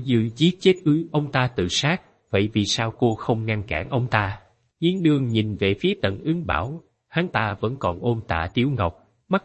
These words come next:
dại ra vô thần, mặc cho người bên ngoài khuyên như thế nào cũng không buông tay. Mỗi người đều có kiếp nạn của chính mình, cái kiếp này chẳng ai giúp nổi, chỉ có thể tự cứng rắn chống đỡ mà thôi. Có lẽ trong mắt đại nhân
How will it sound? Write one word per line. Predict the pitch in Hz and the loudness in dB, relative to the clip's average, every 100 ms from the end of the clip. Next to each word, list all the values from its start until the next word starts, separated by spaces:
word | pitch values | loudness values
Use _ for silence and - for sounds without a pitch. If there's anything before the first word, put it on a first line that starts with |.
| - | 0
dại | 92 85 | 0 2
ra | 131 120 | 0 0
vô | 139 135 | 0 0
thần, | 107 95 82 - - | -2 -4 -6 -12 -6
mặc | 120 - | -4 -2
cho | 151 | 0
người | 123 113 | 2 2
bên | 127 120 | 2 0
ngoài | 98 95 | -2 0
khuyên | - 135 131 - | 2 0 0 -2
như | 143 | 2
thế | 160 170 | 2 2
nào | 120 92 | 0 -2
cũng | - 123 | -2 -4
không | - 139 | -2 0
buông | 135 139 | 2 2
tay. | 139 127 113 - _ - | 2 0 0 -4 _ 0
Mỗi | 98 120 | 2 4
người | 135 98 | 2 0
đều | 80 95 | 2 0
có | 90 139 | 0 -2
kiếp | - 190 | -2 -4
nạn | - 82 82 | -2 -4 -4
của | - | -2
chính | 120 165 185 | 0 0 -2
mình, | 101 78 - _ - | -2 -4 -12 _ -2
cái | 127 | 0
kiếp | - 180 | 2 0
này | 120 85 78 | 0 -2 -2
chẳng | 87 | -6
ai | 127 117 107 | -4 -2 0
giúp | 175 175 | -2 -2
nổi, | 110 73 170 - _ _ | -2 -2 -4 -8 _ _
chỉ | - 139 | -4 0
có | 196 | 2
thể | 196 127 - | 2 0 2
tự | 107 | 0
cứng | 120 147 185 208 | 2 0 0 -2
rắn | 151 190 | -2 -2
chống | 185 185 151 | -2 -2 0
đỡ | 95 143 | 0 0
mà | 104 - | -4 -2
thôi. | 120 123 120 - _ _ | 0 0 -2 -10 _ _
Có | - 170 | 0 2
lẽ | 98 123 | 2 0
trong | - 113 | 0 -2
mắt | 131 - | -4 -4
đại | 92 92 | -2 -2
nhân | 110 113 110 | 0 -2 -2